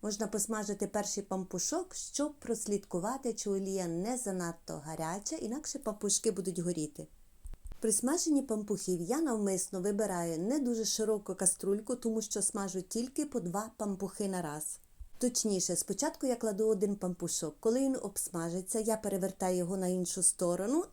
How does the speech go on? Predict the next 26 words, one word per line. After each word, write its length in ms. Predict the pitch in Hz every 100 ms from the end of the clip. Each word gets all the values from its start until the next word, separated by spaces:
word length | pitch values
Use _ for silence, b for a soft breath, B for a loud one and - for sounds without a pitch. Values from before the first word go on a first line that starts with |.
| -
і 220 | 208 277 -
кладу 560 | 226 202 185 202 269 - b b
до 180 | 180 320
каструльки 640 | 349 - 226 233 233 254
другий 340 | 185 175 170
пампух. 640 | 202 185 175 165 151 - - - - - -
Таким 320 | 220 254 240
чином, 440 | 233 208 196 185 -
олія 440 | 196 185 185 190 240
в 20 |
мене 260 | 247 247
має 340 | 220 208 196 180
сталу 460 | - - 220 180
температуру. 920 | 170 180 170 170 165 165 175 160 165 170 - _ - - -
Якщо 300 | 202 202 -
покласти 440 | 240 226 233 220 208
багато 380 | 208 214 208 196
пампухів 520 | 196 190 202 208 190
до 160 | 185
олії, 500 | 185 180 208 302 320 -
то 120 | 226
температура 920 | 214 202 185 185 180 165 208 262 302
олії 380 | 269 240 277 285
в 100 | 285
каструлі 640 | - - - 208 240 240 247 - -
зменшиться. 840 | 175 175 156 156 170 - -